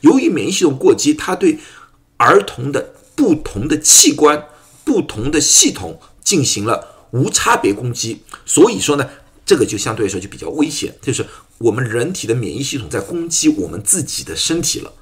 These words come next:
才造成了这种综合性的炎症。所以治疗的第一方案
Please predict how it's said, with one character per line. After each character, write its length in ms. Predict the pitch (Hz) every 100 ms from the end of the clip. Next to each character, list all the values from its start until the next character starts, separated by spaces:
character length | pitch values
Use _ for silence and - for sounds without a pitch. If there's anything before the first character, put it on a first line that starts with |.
| - -
才 140 | 107
造 200 | 101 -
成 160 | - 87
了 80 | 104
这 80 |
种 220 | - - - _ _ _ - -
综 220 | 165 147
合 160 | -
性 160 | 85 104
的 80 | 82
炎 180 | 62 87
症。 160 | 101 - - _ _ _ _ _ _ _ - - -
所 140 | 220
以 120 | - - -
治 180 | - 240
疗 140 | 147
的 80 | 151
第 140 | 143
一 120 | 170 202
方 180 | 196
案 180 | 180 160